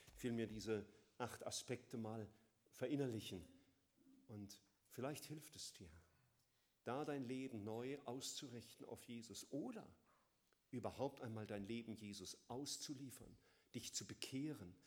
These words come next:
zu sagen, „Herr Jesus, bisher hat mein Leben keine Antwort gegeben, das deiner Hingabe würdig wäre. Aber jetzt will ich, wie du alles ausgeliefert hast, will ich mich dir ausliefern. Dir gehört jetzt mein Leben.“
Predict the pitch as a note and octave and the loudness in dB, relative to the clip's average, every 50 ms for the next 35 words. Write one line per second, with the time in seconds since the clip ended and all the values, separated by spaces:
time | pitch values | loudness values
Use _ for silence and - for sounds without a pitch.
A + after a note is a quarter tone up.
0 | - - - - - B2 G2+ G#2 A#2+ A2+ A#2 A#2 A2 G#2+ A2+ G#2+ G#2+ A#2 B2 G#2+ | -20 -20 -16 -8 -4 -2 0 2 2 2 2 2 0 0 0 0 0 -2 -2 -2
1 | A2 G#2 - - - - - - - A#2 A2 - C3+ B2+ A#2+ B2+ - B2 A#2 A2 | 0 0 0 0 -2 -4 -12 -8 -2 0 2 2 4 4 2 2 0 0 0 0
2 | A2 A2+ A#2+ A2+ A2 G#2+ G2+ - - - - - - C3+ C3+ C#3+ D3 D3+ - - | 2 2 2 2 2 -2 -4 -6 -8 -12 -6 -2 2 4 4 6 4 4 4 4
3 | C3+ C#3 C3 C3+ C3+ C3 - - C3+ A#2+ - C3 B2 A#2 G2+ G#2 G2 - - - | 2 2 2 2 0 -4 -2 -2 -4 -2 -2 0 0 0 -2 -4 -4 -6 -6 -4
4 | A2+ - - B2+ B2 A#2+ A2+ G#2+ - A#2+ A2 A2 G#2 A2 G#2+ G#2+ G2 G#2 G2 A2+ | -2 0 2 2 2 2 2 0 0 -2 -2 -2 -2 -2 -4 -4 -4 -4 -2 -2
5 | A2 G#2 A#2+ A2 - - A2 G#2+ A2 G#2+ G2+ F#2 F#2+ A2+ C3 B2+ A#2 - - - | -2 -2 -4 -6 -8 -8 -10 -8 -8 -8 -8 -4 -2 0 0 0 0 -2 -2 -2
6 | - - - - - - - A2+ C3 B2+ A#2+ A#2 - - A2+ A2 F#2+ G2+ C#3 E3 | -2 -4 -8 -18 -18 -8 0 2 4 4 4 2 0 0 -2 -2 0 2 2 2
7 | F#3 F#3 - C#3 D3 D3+ C#3+ - - B2+ C3 C#3 - - - B2+ A#2 B2 A#2 - | 2 2 2 2 2 2 0 0 0 -2 -2 0 -2 -2 -2 -2 -2 -2 -2 -4
8 | B2 A2 E2+ F#2+ G2 - - - - - - - G#2+ G2 G2 B2+ C3+ - - C3 | -4 -8 -8 -8 -8 -6 -8 -8 -10 -14 -6 -2 0 0 2 0 0 0 0 -2
9 | A2+ - - A#2 A2+ A#2 A#2 B2 B2 A2 - - - A2 G#2 - G#2 G2 F2+ F#2 | -2 -2 -2 -2 -2 0 0 0 0 0 0 0 -2 -4 -4 -4 -4 -4 -2 -2
10 | A2+ B2 C3 A#2+ A#2 F#2+ E2+ G#2 A2+ A#2 A#2 A2+ G2+ G2+ G#2+ G#2+ - - - A2+ | 0 0 2 2 0 0 0 0 0 0 0 -2 -2 -2 -2 -2 -4 -4 -4 -4
11 | A2 A2+ A2 G#2 G2+ G2+ G#2 G#2+ G#2+ A2 A#2 A#2 - - | -4 -4 -4 -4 -4 -4 -6 -6 -6 -6 -8 -8 -10 -14